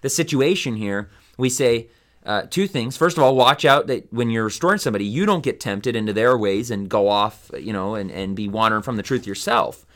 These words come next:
But I think the key phrase here that for us to remember is, "Those who are spiritual should restore him gently." That's how we restore them. That's how we bring them back. We bring them back gently, according to Genesis, uh,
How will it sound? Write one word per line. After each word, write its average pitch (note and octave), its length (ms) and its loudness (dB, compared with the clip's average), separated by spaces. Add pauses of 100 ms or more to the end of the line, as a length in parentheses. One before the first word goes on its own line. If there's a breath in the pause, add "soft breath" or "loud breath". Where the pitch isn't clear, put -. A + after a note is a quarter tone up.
(500 soft breath)
But C#3+ 400 2
I C#3+ 120 0
think - 200 -2
the D3+ 80 -2
key G3 240 -2
phrase F3+ 360 2
here E3 100 4
that B2+ 200 0
for D3 80 2
us C#3 100 0
to C3+ 100 0
remember C3+ 260 2
is, - 200 -4 (100)
"Those G3 340 2
who G#3+ 60 0
are F#3+ 100 4
spiritual F3+ 640 0
should A2+ 240 -6
restore B2+ 480 -2
him A2+ 320 -8 (320 soft breath)
gently." G#2+ 800 -6 (360)
That's E3+ 300 0
how E3 140 2
we D3 140 2
restore B2 360 -2
them. F2+ 100 -4
That's D#3+ 280 -2
how F3 120 -2
we D#3+ 120 -2
bring B2 240 -2
them A#2+ 100 -4
back. G2 260 -2
We A#2 100 -4
bring C3+ 340 -2
them G#3 160 -2
back G#2 360 -2 (240 soft breath)
gently, B2 400 -2
according A2+ 380 -2
to G2+ 60 -8
Genesis, G#2+ 480 -8
uh, G#2 240 -6